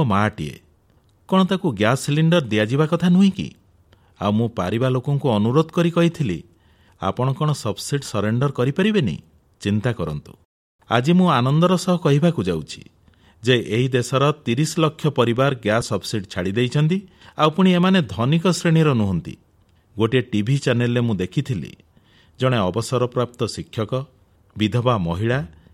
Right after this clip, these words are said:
ସେ ଠିଆ ହୋଇଛନ୍ତି ଲାଇନରେ ଗ୍ୟାସ୍ ସବସିଡି ଛାଡ଼ିବା ପାଇଁ। ସମାଜର ସାମାନ୍ୟ ଲୋକ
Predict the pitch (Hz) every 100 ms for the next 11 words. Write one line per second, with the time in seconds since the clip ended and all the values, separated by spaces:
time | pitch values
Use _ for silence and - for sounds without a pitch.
0 | - - 170 160 - 151 156 170 185 180
1 | 151 92 101 95 73 58 - _ _ _
2 | _ _ _ - 107 127 135 - 104 -
3 | 147 147 - 90 95 87 - 67 - _
4 | _ _ _ _ _ - 147 156 175 190
5 | 180 131 131 151 160 120 95